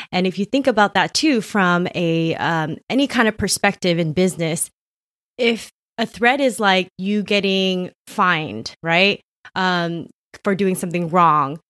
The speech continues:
you get written up at work because you did something bad. Um, and for some people, that motivates them more to not get written up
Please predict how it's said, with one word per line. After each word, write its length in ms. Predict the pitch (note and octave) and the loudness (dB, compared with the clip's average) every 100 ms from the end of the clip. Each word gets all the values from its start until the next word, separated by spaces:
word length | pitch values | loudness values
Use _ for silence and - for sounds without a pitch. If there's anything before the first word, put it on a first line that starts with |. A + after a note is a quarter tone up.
| - - | -20 -14
you 500 | F#3 F#3+ F#3+ F#3+ F#3+ | -6 -2 0 0 -2
get 280 | E3 F3 F3 | -2 -2 0
written 280 | F#3+ F3+ F#3+ | -2 0 2
up 200 | F#3+ F#3 | 2 2
at 160 | C#3 | 0
work 280 | F3 F#3 E3 - | 4 2 2 -2
because 640 | G3 - F3+ F3 F3 D3+ | -4 -2 -2 0 0 -4
you 300 | F3+ F3+ F3+ | -8 -4 -4
did 220 | E3+ F3 | -2 -4
something 380 | - F3+ E3 E3+ | -4 -4 -2 -2
bad. 520 | F3 D#3+ C#3+ B2+ D#3+ - - - - | 2 2 2 0 -2 -8 -18 -18 -8
Um, 400 | - F3 E3+ E3+ - _ - | -4 -2 -2 -6 -10 _ -6
and 200 | G#3+ - | -6 -2
for 120 | A3 | -4
some 300 | - A#3 B3+ | -2 0 0
people, 380 | B3+ C#4 D#4+ D4+ | 0 -4 -2 0
that 200 | A3+ A3+ | 0 0
motivates 640 | G3+ G3 A#3 G3+ G#3+ A3+ - | 0 2 2 2 -2 -2 -4
them 140 | G#3 | -2
more 640 | F#3 E3 E3 F3 A3 D#4+ F4 _ _ _ | 0 0 2 2 2 0 -2 _ _ _
to 120 | - | -4
not 380 | F#3+ F#3 F#3 G3+ | -2 2 2 2
get 240 | A3 C4 B3+ | 2 2 2
written 300 | D#4+ D#4+ D4 | 0 0 0
up 240 | D#4+ F4 | 0 0